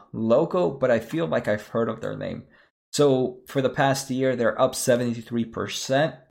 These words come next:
I wanna take a look at what are some of their, who are some of their customers, who uses their, their chips right now. Um, so let's take a look at their overview investors relations website.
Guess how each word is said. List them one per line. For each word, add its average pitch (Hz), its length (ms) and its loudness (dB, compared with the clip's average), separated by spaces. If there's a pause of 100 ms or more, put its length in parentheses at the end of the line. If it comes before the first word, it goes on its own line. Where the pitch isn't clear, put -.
(100)
I - 60 4
wanna 139 180 4
take 156 160 2
a 160 40 6
look 160 180 4
at 120 160 2
what 170 160 4
are 156 80 4
some 139 260 2
of 123 80 4
their, 117 540 4
who 208 160 2
are 151 60 4
some 151 180 2
of 135 80 4
their 113 120 6
customers, 104 540 -2
who 185 180 -2
uses 131 500 0
their, 104 320 2 (180)
their 113 180 2
chips 110 380 -2
right 104 200 0
now. 92 360 -4 (340)
Um, 98 200 -4
so 110 140 -4
let's 113 140 0
take 139 200 -2
a 113 40 0
look 110 340 0
at 107 240 -2
their 104 440 2 (320)
overview 120 440 2
investors 107 640 0
relations 101 460 -6
website. 117 460 0